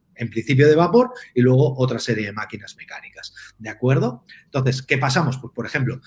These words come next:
si una persona podía arar un campo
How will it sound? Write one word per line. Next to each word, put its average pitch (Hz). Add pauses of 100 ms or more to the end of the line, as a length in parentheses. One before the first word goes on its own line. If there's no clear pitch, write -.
(140)
si -
una 139
persona 139
podía 131 (360)
arar 135 (380)
un 139
campo 135